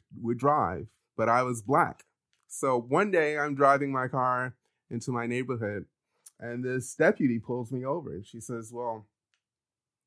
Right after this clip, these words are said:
I'm, I'm pulling you over." And I'm like, "Okay, so why are you pulling me over since you're not telling me why?" And I was very nice to her. You have to understand, very nice,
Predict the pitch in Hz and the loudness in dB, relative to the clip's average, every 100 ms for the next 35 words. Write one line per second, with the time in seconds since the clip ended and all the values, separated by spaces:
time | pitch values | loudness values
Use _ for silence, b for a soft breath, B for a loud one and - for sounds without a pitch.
0 | _ _ _ 117 110 - 117 113 143 127 | _ _ _ -6 -6 -6 -6 -4 -4 -4
1 | 117 117 139 147 101 98 98 92 90 104 | -4 0 0 0 -4 -10 -10 -12 -6 -4
2 | 127 117 143 - _ _ _ _ - 117 | -2 -4 -4 -10 _ _ _ _ -6 -2
3 | 107 101 98 - 104 107 147 233 185 113 | -2 -4 -8 -6 0 2 2 0 -4 -6
4 | 98 95 92 90 85 87 101 _ _ _ | -6 -8 -10 -12 -14 -16 -20 _ _ _
5 | - 92 104 98 95 90 165 208 117 90 | -14 -10 -8 -6 -6 -2 -2 -2 -8 -8
6 | 82 87 98 156 233 220 202 190 196 196 | -10 -14 -12 -4 -4 -2 -2 0 -2 -2
7 | - 120 135 151 143 131 - 135 135 - | -4 -4 -2 -2 -4 -4 -6 -8 -6 -6
8 | 117 98 92 127 127 117 113 - | -6 -6 -4 -4 -4 -8 -10 -14